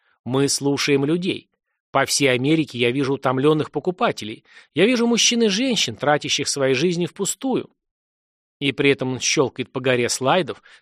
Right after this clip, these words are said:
на которых изображены мрачные мужчины, что сидят в унылых торговых центрах, вжавшись в кресло, пока их жёны и дочери, предположительно, резвятся в примерочных за кадром. Почему эти мужчины так сидят?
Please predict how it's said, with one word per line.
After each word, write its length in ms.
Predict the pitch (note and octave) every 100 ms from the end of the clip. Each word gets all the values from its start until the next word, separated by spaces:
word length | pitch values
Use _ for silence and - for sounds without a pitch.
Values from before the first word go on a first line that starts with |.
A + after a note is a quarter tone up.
| -
на 80 | D3
которых 320 | B3+ C#4 -
изображены 480 | G3+ F#3 F#3 G3 A3+
мрачные 460 | F#3 F3 - D3
мужчины, 500 | C3+ B2 - B3+ B3
что 160 | - B2+
сидят 320 | D3 D3 C#3+
в 80 | B2+
унылых 380 | B2+ D3 F3 -
торговых 480 | - B2+ D3 D#3
центрах, 520 | - - F#3 A2 - - _ _ -
вжавшись 520 | A2 C#3 A#2+ - A2+
в 80 | -
кресло, 400 | C#3 G#3+ - A#2+
пока 320 | B2+ - B2+
их 100 | A2
жёны 300 | B2 C3 A#2+
и 20 |
дочери, 380 | A#2 G3 - A#2
предположительно, 760 | - - C3 B2+ C3+ B2 A#2+ - - -
резвятся 560 | C3+ A#2+ A#2+ F3+ -
в 80 | D#3+
примерочных 600 | - B2+ B2 A#2 - B2
за 160 | A2+ E3+
кадром. 440 | - G#2+ - G#2+ _ _ _ _ _ _ _ _ _ _ _ _
Почему 460 | C3 - F3 G#3 A#3
эти 160 | G#3
мужчины 440 | G3 F#3 - F#3 D3
так 200 | B2+ -
сидят? 500 | D3+ A#2 - -